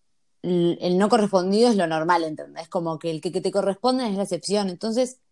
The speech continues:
en el fondo, por gustar de alguien que no gusta de vos, no es que sos una boluda enganchada de alguien que no te da bola.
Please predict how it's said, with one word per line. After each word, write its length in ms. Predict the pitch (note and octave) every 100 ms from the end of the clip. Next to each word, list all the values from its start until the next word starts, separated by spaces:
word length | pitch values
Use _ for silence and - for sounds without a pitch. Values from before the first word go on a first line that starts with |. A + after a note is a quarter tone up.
| _ _ _ _ -
en 140 | F#3
el 80 | E3+
fondo, 560 | G#3 F#3+ E3+ D#3+ E3 - _ _ _ _
por 140 | _ F3
gustar 220 | D#3+ A#3
de 60 | G#3+
alguien 140 | F#3+
que 80 | F3
no 80 | F3+
gusta 160 | F3+
de 60 | E3+
vos, 260 | E3+ F3 -
no 140 | G3
es 60 | A#3
que 120 | -
sos 320 | - C#3+ C3
una 180 | D3+ C#3+
boluda 640 | C#3+ D3 E3 E3+ E3 E3 _
enganchada 600 | - E3 D#3+ D#3 D3 E3
de 80 | E3
alguien 200 | E3 D#3+
que 80 | D#3
no 100 | D#3
te 80 | D#3
da 80 | D#3
bola. 360 | D#3 D3+ D3